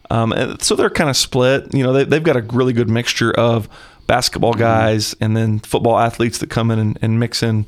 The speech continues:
Speaker 1: with them. And, uh, it did not seem to, uh, have any ill effects.
Speaker 2: <laughs>
Speaker 1: Um, la-, their season opener was last night
Speaker 2: Was it?
Speaker 1: against
Speaker 2: I was gonna
Speaker 1: Monette.
Speaker 2: ask, was that their
Speaker 1: Yeah,
Speaker 2: opener?
Speaker 1: it was their season opener, and, uh,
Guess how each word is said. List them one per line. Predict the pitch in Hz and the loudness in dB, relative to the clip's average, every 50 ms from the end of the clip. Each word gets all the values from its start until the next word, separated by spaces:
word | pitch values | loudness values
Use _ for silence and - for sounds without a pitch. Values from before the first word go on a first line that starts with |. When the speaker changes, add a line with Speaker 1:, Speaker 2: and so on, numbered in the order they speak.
| - - - - - - - - - - | -8 -14 -20 -20 -20 -20 -20 -20 -10 -2
Speaker 1:
with | - 131 135 123 - | 0 0 0 0 0
them. | - 120 123 127 135 131 127 | 0 0 0 2 2 2 2
And, | 120 117 117 113 | 2 2 2 2
uh, | 117 113 - | 2 2 2
it | 95 120 - | 2 0 0
did | 127 120 | 0 0
not | 131 165 170 - - - | 0 0 0 -2 -2 -2
seem | - - 147 135 123 117 113 123 131 135 - - - - | -2 0 0 0 2 2 0 0 0 -2 -4 -10 -14 -8
to, | - - 123 117 113 117 | -2 0 0 2 2 2
uh, | 113 | 2
have | 120 113 107 | 2 2 2
any | 117 117 110 | 0 0 0
ill | - 117 117 110 | 0 0 0 0
effects. | 107 - - 113 113 - - - - - - - - | 0 0 0 0 0 -2 -4 -6 -6 -6 -6 -4 -6
Speaker 2:
<laughs> | 131 - - - _ _ _ - - | -6 -6 -8 -12 _ _ _ -4 -2
Speaker 1:
Um, | 113 113 107 113 | 0 0 2 2
la-, | 120 - - | 2 2 2
their | 117 131 143 135 113 | 2 2 2 2 2
season | - - 139 120 104 107 | 0 0 0 2 2 2
opener | 113 113 107 - 104 107 104 | 0 0 -2 -2 -2 0 0
was | 104 104 104 101 | 0 0 0 2
last | 110 110 107 - 113 | 2 2 0 0 0
night | 113 104 | 0 0
Speaker 2:
Was | 104 104 | 2 2
it? | 107 | 0
Speaker 1:
against | 104 90 | 0 0
Speaker 2:
I | 104 | 0
was | 104 107 | 2 2
gonna | 110 | 2
Speaker 1:
Monette. | 104 101 95 | 2 2 0
Speaker 2:
ask, | 85 - | 0 -2
was | - 95 85 | -2 -2 -2
that | 95 85 | -2 0
their | 92 90 92 | 0 2 2
Speaker 1:
Yeah, | 131 135 113 | 4 4 4
Speaker 2:
opener? | - 131 | 4 2
Speaker 1:
it | |
was | 120 113 | 2 0
their | 120 123 | 0 0
season | 113 - 180 143 117 120 | 0 2 2 2 2 2
opener, | 117 117 113 - 117 110 110 110 113 | 2 0 0 0 0 0 0 0 0
and, | 110 107 107 | 0 2 2
uh, | 110 107 104 | 2 2 0